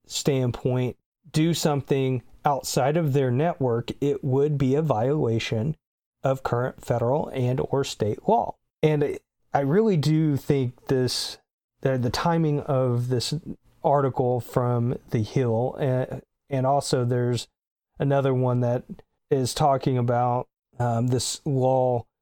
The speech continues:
from a, a, a legal, well, from a lawyer standpoint, obviously from a legal standpoint, but, um, I think the, the article from the hill dot com is a little bit more consumable by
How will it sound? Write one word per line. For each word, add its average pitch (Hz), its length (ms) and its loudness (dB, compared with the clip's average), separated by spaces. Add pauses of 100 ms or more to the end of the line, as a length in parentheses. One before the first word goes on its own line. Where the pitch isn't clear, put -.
(120)
from 139 180 6
a, 123 300 0
a, 127 360 0 (220)
a - 240 -10
legal, 135 680 2 (120)
well, 131 260 4
from 127 220 0
a 123 80 0
lawyer 135 440 4
standpoint, 117 640 -2
obviously 120 400 0
from 117 200 -2
a 117 60 0
legal 123 320 -2
standpoint, - 640 -6
but, - 280 -2 (640)
um, 127 460 0 (260)
I 147 80 0
think 139 300 -2
the, 127 420 2
the 123 420 0 (580)
article 151 360 2
from 123 300 0
the 120 100 0
hill 135 220 2
dot 117 220 -2
com 127 360 0
is 117 140 -6
a 120 40 -2
little 139 300 2
bit 127 340 -2 (600)
more 127 640 0 (240)
consumable 127 760 0
by 120 580 0